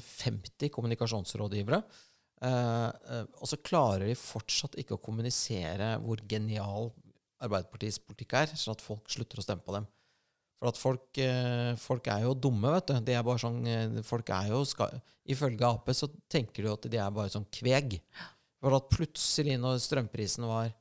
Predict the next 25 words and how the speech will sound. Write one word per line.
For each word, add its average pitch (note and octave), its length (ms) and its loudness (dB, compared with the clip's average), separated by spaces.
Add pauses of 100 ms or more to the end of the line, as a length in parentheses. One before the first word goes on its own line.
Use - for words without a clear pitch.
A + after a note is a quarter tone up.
(400)
tretten C3 320 -2
kroner, A#2+ 320 0
så C3+ 140 2 (180)
kom G#2+ 180 -2
det A2 140 2
lekkasje A2 800 -2
fra A2 320 -2
programkomiteen G#2 880 -4
at G#2+ 120 -10
det, A2+ 180 -2
ja, A#2 240 6 (420)
de B2+ 160 -6
skulle - 240 -2
kanskje A2+ 320 2 (240)
kutte - 320 -4
en F#2+ 80 -4
kabel. F2+ 400 0
Det - 560 -16
er A#2 80 0
bare C3+ 160 6
tull. B2 220 4 (640)
Altså, A2+ 160 0
folk A#2 180 -2
er G2 120 0
ikke A#2+ 160 -2